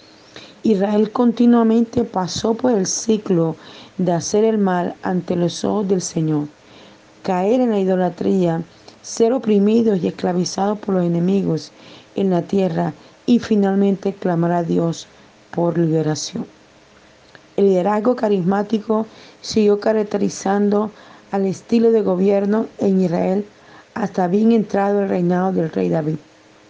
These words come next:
Una y otra vez el Espíritu de Dios descendió sobre hombres y mujeres que se convertían en los jueces de Israel. Cada juez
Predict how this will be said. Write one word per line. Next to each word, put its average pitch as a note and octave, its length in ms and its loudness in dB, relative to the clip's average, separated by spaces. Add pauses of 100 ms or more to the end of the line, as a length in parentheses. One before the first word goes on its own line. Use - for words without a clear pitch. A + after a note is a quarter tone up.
(640)
Una B3 460 4
y G3+ 100 2
otra F#3+ 260 -2
vez A3 380 2
el G#3+ 100 0
Espíritu G#3+ 500 0
de F#3+ 140 2
Dios G3+ 240 2
descendió G3+ 720 0 (380)
sobre F3+ 580 -2
hombres A3+ 560 2
y - 20 0
mujeres F3+ 560 2 (420)
que G#3+ 120 -2
se G#3 200 0
convertían G3+ 720 0 (100)
en G#3 200 2
los F#3 180 0
jueces F#3+ 500 0
de F3 100 0
Israel. D#3+ 440 -2 (1000)
Cada F#3+ 320 0
juez G3+ 460 0